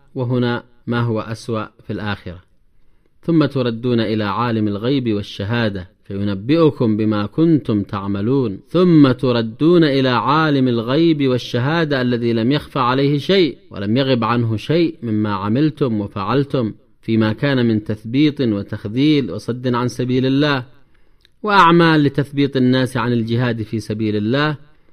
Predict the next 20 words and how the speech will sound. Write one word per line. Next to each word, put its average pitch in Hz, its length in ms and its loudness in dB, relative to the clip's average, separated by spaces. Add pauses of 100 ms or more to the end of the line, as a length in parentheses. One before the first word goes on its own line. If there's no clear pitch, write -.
(280)
تردون 120 480 2
إلى 143 240 2
الله 123 460 0 (200)
لأن 107 340 -4
مصيركم 139 880 0
إليه 131 420 0 (120)
ومرجعكم 131 800 -2
إليه. 131 480 -2 (600)
ما 147 160 4
هنا 160 280 6
إمكانية 123 500 2
للفرار 107 440 -2
من 117 180 0
الله 147 300 0
أبدًا. 104 420 -4
هل 104 80 -4
يمكن 139 280 2
لأحد 110 420 -4 (140)
أن 113 80 -8
يتهرب؟ 131 600 -4